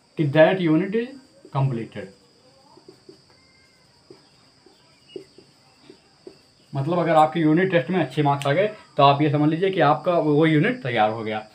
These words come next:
तो अब दूसरी चीज़ ये है कि फार्मूलाज को याद करते चलें, जो फार्मूला आते हैं, क्योंकि अल्टीमेटली खेल उसमें फार्मूला का ही है फिजिकल केमिस्ट्री में, कि थर्मोडायनेमिक्स में कौन कहाँ से कनेक्टेड है, एडियाबेटिक होगा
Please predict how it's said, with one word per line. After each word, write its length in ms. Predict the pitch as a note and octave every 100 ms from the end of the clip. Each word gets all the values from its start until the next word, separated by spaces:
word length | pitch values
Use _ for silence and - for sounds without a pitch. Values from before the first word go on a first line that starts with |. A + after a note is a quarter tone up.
| - - -
तो 60 |
अब 360 | G#3 F3 A3+ G#3 D#3
दूसरी 300 | E3+ G#3 G#3
चीज़ 180 | A3 F#3+
ये 120 | G#3
है 100 | A3+ A#3 - _
कि 80 | A3
फार्मूलाज 640 | - - E3 E3 E3 F#3 G#3
को 120 | G#3+
याद 280 | E3+ D3 D3
करते 260 | C3+ C3 B2
चलें, 260 | A#2 G#2+ G#2 -
जो 180 | C3+ E3
फार्मूला 440 | E3+ C#3+ C#3 C3+ C3
आते 240 | - A#2
हैं, 180 | G2+ G2+ _ _ _ _
क्योंकि 300 | E3+ E3+ A#3+ A3+ _ _ _ -
अल्टीमेटली 560 | D3+ D3+ A3 G#3 G3 G#3+
खेल 340 | - F#3 A3
उसमें 180 | G#3+ A3
फार्मूला 460 | - D3+ D#3+ E3 G3+
का 120 | G3
ही 140 | E3+ E3
है 100 | G3
फिजिकल 300 | G3+ D3 C#3+
केमिस्ट्री 360 | C3+ B2+ C3+ B2
में, 120 | A2+ - _ _
कि 260 | F#3 F#3 F3 - _ -
थर्मोडायनेमिक्स 480 | E3+ F3 E3+ E3+ F#3+
में 100 | D#3
कौन 240 | F3 F3+
कहाँ 200 | E3+ F3
से 80 | F3
कनेक्टेड 400 | E3 D#3 C#3+ F3+
है, 220 | D#3 D3+ - - _ -
एडियाबेटिक 600 | D3+ F#3 F3 E3+ D3 E3+
होगा 300 | E3 E3+